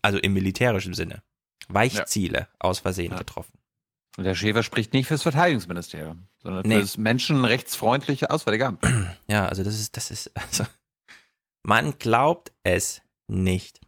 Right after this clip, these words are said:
Speaker 1: Apropos, jetzt nach diesem langen Themenblock ein kleiner Themenwechsel. Wir bleiben aber beim Völkerrecht.
Speaker 2: Oh.
Speaker 1: Wir fragen uns, Rammstein, Syrienkrieg,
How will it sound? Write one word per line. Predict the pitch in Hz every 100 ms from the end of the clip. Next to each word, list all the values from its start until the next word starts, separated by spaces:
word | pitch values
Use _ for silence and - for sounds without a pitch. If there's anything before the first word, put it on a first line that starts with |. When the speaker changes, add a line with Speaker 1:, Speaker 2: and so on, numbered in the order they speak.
| _ _
Speaker 1:
Apropos, | - - 143 - - - _ _ _ _ _ _ _ _ -
jetzt | -
nach | 101
diesem | - 95
langen | 95 98 98
Themenblock | 117 107 95 92 -
ein |
kleiner | 92 104 101
Themenwechsel. | 113 110 107 - 127
Wir | 107
bleiben | 107 151 214
aber | 185 175
beim | 160
Völkerrecht. | - - 147 - 87 - - - _ _ _ _ _ _ _ _ _ _ _
Speaker 2:
Oh. | - 90 104 120 73 53
Speaker 1:
Wir | -
fragen | - - 113
uns, | - 135 - - - _ _ _ _ _ _ _ _
Rammstein, | 120 - - 95 - - 117 131 147
Syrienkrieg, | 139 - 98 95 110 117 127 131 - 127 143 160